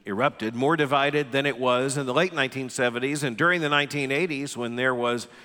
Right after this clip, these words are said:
the organization of a pro-life movement to push back against the culture of death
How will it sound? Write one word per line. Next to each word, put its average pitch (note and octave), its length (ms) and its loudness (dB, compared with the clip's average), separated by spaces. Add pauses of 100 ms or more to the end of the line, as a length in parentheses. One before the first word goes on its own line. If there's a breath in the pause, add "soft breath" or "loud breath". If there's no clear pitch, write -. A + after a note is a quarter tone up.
(580 loud breath)
the A#2 80 -2
organization C3+ 680 -2
of A2 120 -2
a A#2+ 80 2
pro-life C3+ 560 0
movement G#2+ 300 -4
to - 60 -4
push A#2+ 240 -4
back B2 300 0
against B2 720 -6
the G2+ 80 -10
culture F#2+ 380 -8
of E2 160 -10
death - 440 -10